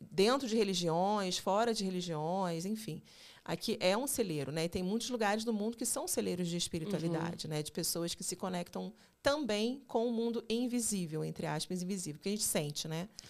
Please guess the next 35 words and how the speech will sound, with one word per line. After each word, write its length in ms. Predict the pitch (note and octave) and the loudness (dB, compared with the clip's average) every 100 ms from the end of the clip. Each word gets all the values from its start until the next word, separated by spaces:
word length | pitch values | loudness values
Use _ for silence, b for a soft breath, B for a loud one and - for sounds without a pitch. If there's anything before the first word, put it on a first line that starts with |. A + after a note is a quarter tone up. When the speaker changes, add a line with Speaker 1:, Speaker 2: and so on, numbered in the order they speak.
| - | -10
Speaker 2:
Sim. 340 | - G3 F3 B | -4 -4 -4 B
Speaker 1:
E 100 | A3 | 2
esse 240 | C4+ G4+ F4+ | 4 4 2
despertar, 920 | D#4+ - - G#3+ - G#3+ B3 A3+ G#3 | 2 0 0 -2 0 2 4 2 -2
sem 200 | - A#3+ | -2 0
sombra 360 | - C4+ F4+ | 0 0 0
de 120 | D4 G3 | 0 2
dúvida, 320 | A3 G#3 G3+ | 0 0 -2
na 320 | G#3 A#3 F#4 | 0 0 -2
pandemia 560 | - C4+ A3 G3+ F#3+ F3 | -2 2 2 2 0 -2
pra 160 | E3+ | -4
cá, 280 | E3 G3 G3+ | -4 -2 -2
foi 260 | G#3 G#3 F#3+ | -4 -4 -2
algo 340 | F#3 G3+ G3+ | 0 -2 -2
que 560 | A3 - G#3+ G#3 G#3+ A#3 - b b b b b | -4 -2 0 0 -2 -4 -12 b b b b b
mexeu 500 | G#3 G#3+ - A3+ A3 A3 | 4 6 6 6 4 2
muito 720 | G#3 A3 A#3+ A#3+ A3+ G3 F#3+ | 4 6 10 10 8 6 0
com 80 | F3+ | 0
as 120 | F3+ | 0
pessoas 400 | E3+ E3+ F#3 F#3 | 0 0 2 0
no 80 | G#3 | -2
mundo 380 | A3+ G#3+ A#3 A#3 | -2 0 0 0
inteiro, 640 | C#4 C#4 F#3+ E3 D#3 D3+ F3 _ b b b - | -4 -4 -2 0 -2 -6 -10 _ b b b -2
né? 120 | F3 | 0
Então, 280 | F#3 G#3+ A3 | 0 0 -2
aquele 340 | A3 A#3 A#3 | -2 -2 -2
que 160 | A3+ A3 | -2 0
já 220 | A#3 C#4+ | 0 -2
tinha 460 | - - B3 C4+ | 0 2 2 0
aquela 260 | A#3+ A3 G#3 | -2 0 0
sementinha 600 | - G#3+ G3+ G3 - A#3+ | 0 0 -2 -2 -2 -2
plantada 540 | A#3 G#3 F#3+ F3+ F3 | -2 -4 -2 -2 -2
dentro 200 | E3+ G3+ | -2 -4
do 80 | B3 | -4
coração, 580 | A3 F#3+ F3 - G#3 F#3+ | -2 0 0 0 2 0